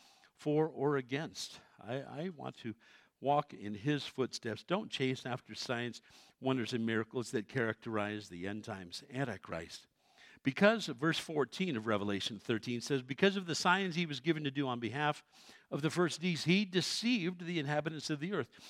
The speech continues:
He ordered them to set up an image in honor of the beast who was wounded by the sword and yet lived." That assassination attempt I'd referred to.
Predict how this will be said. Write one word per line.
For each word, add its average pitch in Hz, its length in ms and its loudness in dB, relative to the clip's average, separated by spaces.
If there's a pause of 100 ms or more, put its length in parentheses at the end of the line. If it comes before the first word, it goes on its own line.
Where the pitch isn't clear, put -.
(160)
He 180 160 8
ordered 220 320 8
them 214 200 6
to 170 140 4
set 208 320 6
up 185 180 4
an 160 120 2
image 151 640 2 (260)
in 151 200 4
honor 175 480 6
of 151 100 0
the 151 80 2
beast 147 320 0
who 165 100 2
was 123 220 -2
wounded 160 540 0
by 143 180 6
the 135 140 -2
sword 117 360 2
and 113 180 2
yet 120 260 0
lived." 139 600 0 (560)
That 95 100 -6
assassination 120 720 -2
attempt 101 320 -8
I'd 95 180 -12
referred 92 360 -8
to. 82 180 -8